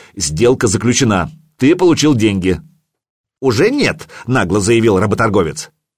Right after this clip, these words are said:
"Вон твои деньги, снова у тебя. Новая цена —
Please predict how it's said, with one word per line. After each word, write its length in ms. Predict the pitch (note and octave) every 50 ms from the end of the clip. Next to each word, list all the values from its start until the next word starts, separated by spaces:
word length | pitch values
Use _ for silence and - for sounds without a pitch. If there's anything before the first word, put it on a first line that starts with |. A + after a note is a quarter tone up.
| _ _
"Вон 260 | F#3+ A#3+ C4+ A3+ -
твои 240 | - G#2+ G#2 A2+ G#2+
деньги, 400 | F#2+ A2 G2+ F2+ D#2+ D#2 E2 -
снова 300 | - - F#3+ G3+ F3 D3
у 100 | C#3 C#3
тебя. 380 | A#2 D3 C3 A2+ F#2+ D2+ - - _ _ _ _ _ _ _ _ _ _ _ _ _
Новая 440 | - F#2 B2 C#3+ D#3 C#3 B2 G#2+ G2
цена — 480 | D2+ - F2 E2+ G#2+ D3+ F3+ F3 D#3